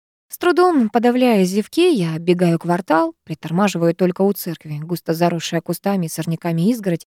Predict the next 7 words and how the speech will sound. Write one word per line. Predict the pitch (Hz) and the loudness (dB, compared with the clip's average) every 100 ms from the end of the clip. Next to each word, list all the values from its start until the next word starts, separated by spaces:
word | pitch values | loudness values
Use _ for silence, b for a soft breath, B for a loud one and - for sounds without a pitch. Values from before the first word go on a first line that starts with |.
| _ _ | _ _
поблескивает | - 277 294 - 240 208 190 | -10 -4 -4 -2 0 2 4
мокрыми | 196 262 - 262 269 | 4 4 4 2 2
каплями, | - 170 - 156 160 175 _ _ _ | -2 -8 -8 -10 -12 -18 _ _ _
оставшимися | 175 - 160 - 160 - 147 151 - | -6 -2 -4 -2 -6 -6 -12 -12 -6
от | 180 | -4
ночного | 196 196 - 160 | -2 -2 -4 -4
дождя. | 160 180 180 151 | -2 -4 -4 -12